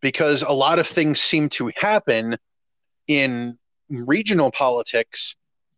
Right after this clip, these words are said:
and there's this level of outrage because there's this belief that this happened out of nowhere or no one was paying attention. Our, the, the way our bureaucracy works, you pr-, likely had multiple opportunities to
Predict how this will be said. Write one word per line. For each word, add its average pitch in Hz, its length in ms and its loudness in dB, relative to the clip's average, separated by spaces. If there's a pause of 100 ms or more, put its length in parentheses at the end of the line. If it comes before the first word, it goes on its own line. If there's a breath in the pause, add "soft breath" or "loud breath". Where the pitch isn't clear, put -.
(460)
and 139 340 0
there's 123 200 2
this 120 240 0
level 156 360 2
of 110 200 0
outrage 127 760 0
because 127 420 -4
there's 131 180 0
this 120 160 -4
belief 127 500 -4
that 127 180 -6
this - 200 -4
happened 147 400 0
out 123 160 2
of 107 140 -2
nowhere 123 560 4
or 110 60 2
no 123 120 0
one 127 180 0
was 117 220 -8
paying 120 200 -4
attention. 127 540 -4 (1300)
Our, 240 460 2
the, 139 140 2
the 139 160 0
way 170 400 2
our 143 520 4 (220)
bureaucracy 139 720 2
works, 185 580 0
you 180 260 -4 (100)
pr-, - 160 -2
likely 156 440 2
had 135 200 0
multiple 156 480 0
opportunities 151 800 0
to 120 340 -2